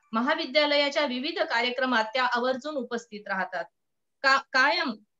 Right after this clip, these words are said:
त्यांचे मार्गदर्शन व प्रोत्साहन आम्हाला मिळत असते. मी पुन्हा एकदा मॅडमचे शब्दसुमनाने या कार्यक्रमात स्वागत करते. आजच्या कार्यक्रमाचे प्रमुख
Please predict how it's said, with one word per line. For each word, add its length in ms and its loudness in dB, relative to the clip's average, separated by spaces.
त्यांचे 340 -2
मार्गदर्शन 840 -2
व 100 0
प्रोत्साहन 760 -4
आम्हाला 300 2
मिळत 380 -2
असते. 400 -12
मी 100 -2
पुन्हा 340 -4
एकदा 380 0
मॅडमचे 520 0
शब्दसुमनाने 880 -4
या 260 0
कार्यक्रमात 880 -2
स्वागत 420 0
करते. 380 -8
आजच्या 280 0
कार्यक्रमाचे 840 0
प्रमुख 400 0